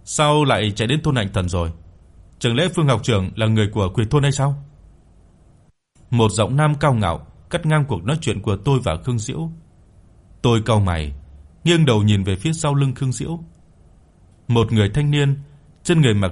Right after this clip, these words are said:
toàn hàng hiệu nổi tiếng, trên khuôn mặt âm trầm đang nhìn tôi với nụ cười khinh bỉ trên môi. Tôi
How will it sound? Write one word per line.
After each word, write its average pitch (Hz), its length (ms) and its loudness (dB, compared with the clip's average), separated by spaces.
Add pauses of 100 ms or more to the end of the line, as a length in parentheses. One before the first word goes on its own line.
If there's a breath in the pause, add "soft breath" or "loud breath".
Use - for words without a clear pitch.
toàn 101 180 2
hàng 92 180 0
hiệu 95 180 -4
nổi 85 260 -4
tiếng, 160 280 -2 (560)
trên 165 200 0
khuôn 135 160 0
mặt 98 180 0
âm 147 220 0
trầm 92 260 -2
đang 131 160 -2
nhìn 87 260 -2
tôi 123 280 0 (320)
với 123 200 0
nụ 139 220 0
cười 92 180 0
khinh 139 260 -2
bỉ 82 140 -2
trên 110 220 -6
môi. 110 240 0 (1160)
Tôi 170 160 2